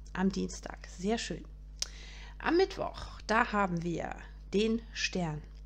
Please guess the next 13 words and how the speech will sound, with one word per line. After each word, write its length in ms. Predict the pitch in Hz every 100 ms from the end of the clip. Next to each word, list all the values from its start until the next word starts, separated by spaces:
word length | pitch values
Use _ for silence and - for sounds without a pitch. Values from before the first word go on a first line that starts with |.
| - - - - - -
Das 180 | - 233
ist 280 | - 254 -
die 100 | 202
Hoffnungskarte, 920 | 185 190 226 208 196 - 175 165 175
das 180 | 180 175
ist 240 | - -
der 140 | 285 247
Wassermann, 760 | 196 - 240 196 156 165 - 175 -
das 240 | 185 185
ist, 500 | - 208 - - -
ähm, 520 | 208 202 202 196 196 196 - - - - -
ja, 440 | 226 262 208 165 - - - - - - - - - -
auch 380 | 175 185 190 -